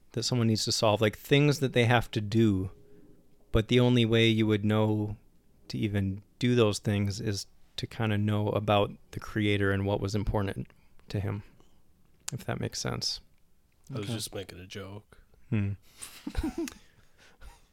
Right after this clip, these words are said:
Speaker 1: They actually are keys.
Speaker 2: I know
Speaker 1: Once
Speaker 2: it's a
Speaker 1: they solve them, there are these keys that they get. But
Speaker 2: I know it's a metaphor.
Speaker 1: Yeah. <laughs>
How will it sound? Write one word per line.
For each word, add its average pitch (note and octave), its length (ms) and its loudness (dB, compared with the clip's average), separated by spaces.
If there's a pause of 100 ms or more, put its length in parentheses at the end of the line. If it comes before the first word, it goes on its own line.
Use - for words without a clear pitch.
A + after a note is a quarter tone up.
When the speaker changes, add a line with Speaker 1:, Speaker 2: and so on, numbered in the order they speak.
(160)
Speaker 1:
They C3+ 100 8
actually D3 420 6
are G#2 160 2 (100)
keys. G2+ 720 0
Speaker 2:
I G#2 40 -8
know G#2+ 100 -2
Speaker 1:
Once A2+ 220 2
Speaker 2:
it's - 0 -
a - 40 -6
Speaker 1:
they G#2+ 160 0
solve G#2+ 360 0
them, G2+ 160 -2
there G2 120 -2
are G2 60 -2
these F#2+ 300 -4
keys G#2+ 400 -6
that G#2 160 -6
they G#2 100 0
get. - 240 -4 (220)
But - 220 -6 (460)
Speaker 2:
I A#2+ 100 -4
know C3 180 2
it's A#2 120 -4
a G2+ 120 -12
metaphor. F#2+ 640 -14 (180)
Speaker 1:
Yeah. - 160 -6 (420)
<laughs> F#4+ 60 -4